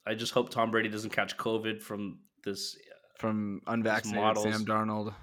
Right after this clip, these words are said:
Speaker 1: No, no, no. From this model who said she got covid and was with Antonio Brown,
Speaker 2: Oh,
Speaker 1: right?
Speaker 2: yeah.
Speaker 1: And that's slowly making its way through the Bucs locker room. That's my biggest concern. But,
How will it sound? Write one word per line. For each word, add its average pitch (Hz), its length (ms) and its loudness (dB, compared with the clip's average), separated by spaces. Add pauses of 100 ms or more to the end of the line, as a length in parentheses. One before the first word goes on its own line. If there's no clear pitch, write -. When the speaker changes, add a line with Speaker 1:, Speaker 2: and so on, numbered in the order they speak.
(600)
Speaker 1:
No, 139 220 10
no, 151 160 8
no. 139 220 8
From 117 420 0
this 113 260 -4
model 117 320 4
who 113 140 -4
said 110 240 0
she 117 120 -2
got 101 200 0
covid 110 360 2
and 101 120 -4
was 98 120 -6
with 104 120 -4
Antonio 104 400 0
Brown, 120 400 10
Speaker 2:
Oh, 107 40 4
Speaker 1:
right? 101 120 4
Speaker 2:
yeah. 101 80 4
Speaker 1:
And 101 100 0
that's 104 220 -2
slowly 110 400 -2
making 107 280 -2
its 101 120 -6
way 104 120 0
through 101 160 -10
the 95 80 -12
Bucs 101 300 -6
locker 98 320 -4
room. 95 120 -6
That's 98 200 -8
my 98 140 -6
biggest 95 300 -8
concern. 95 380 -8
But, - 140 -6